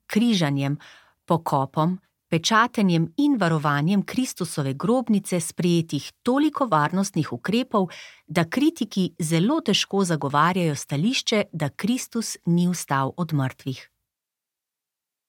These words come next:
Kje so bili učenci, ko se je Marija približala grobu? V strahu, da bi bili opaženi in nato umorjeni,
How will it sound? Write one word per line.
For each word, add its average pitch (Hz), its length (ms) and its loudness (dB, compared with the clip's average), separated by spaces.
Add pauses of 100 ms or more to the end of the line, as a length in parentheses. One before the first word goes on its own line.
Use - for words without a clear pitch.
(920)
Kje 320 240 2
so 262 160 2
bili 190 300 4
učenci, 151 600 0
ko 185 120 -4
se - 160 -2
je 165 60 4
Marija 170 400 4
približala 151 640 0
grobu? 135 480 -2 (1160)
V 214 100 2
strahu, 262 540 2
da 170 140 4
bi 160 140 4
bili 143 260 0
opaženi 185 840 4
in 156 160 4
nato 147 300 0
umorjeni, 170 840 2